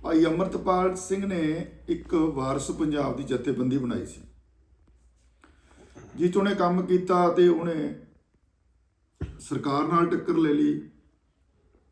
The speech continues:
ਉਹ ਤੇ ਐਨ ਐਸ ਐਕਟ ਲੱਗ ਗਿਆ। ਬਵੰਜਾ ਤਰਵੰਜਾ ਬੰਦੇ ਹੋਰ ਆ ਜਿਹੜੇ ਜੇਲ੍ਹ 'ਚ, ਵੱਖ-ਵੱਖ ਜੇਲ੍ਹਾਂ 'ਚ ਨੇ, ਕੁਛ ਡਿਬਰੂਗੜ੍ਹ ਵੀ ਬੈਠੇ ਆ।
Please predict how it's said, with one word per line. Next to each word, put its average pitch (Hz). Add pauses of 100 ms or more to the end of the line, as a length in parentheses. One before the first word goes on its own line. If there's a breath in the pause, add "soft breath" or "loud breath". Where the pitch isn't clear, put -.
(140)
ਉਹ 151
ਤੇ 160
ਐਨ 156
ਐਸ 143
ਐਕਟ 139
ਲੱਗ 147
ਗਿਆ। 151
ਬਵੰਜਾ 135
ਤਰਵੰਜਾ 170
ਬੰਦੇ 143
ਹੋਰ 120
ਆ 123
ਜਿਹੜੇ 120 (760)
ਜੇਲ੍ਹ 165
'ਚ, 175
ਵੱਖ-ਵੱਖ 160
ਜੇਲ੍ਹਾਂ 156
'ਚ -
ਨੇ, 156 (460)
ਕੁਛ 143
ਡਿਬਰੂਗੜ੍ਹ 151
ਵੀ 147
ਬੈਠੇ 127
ਆ। 117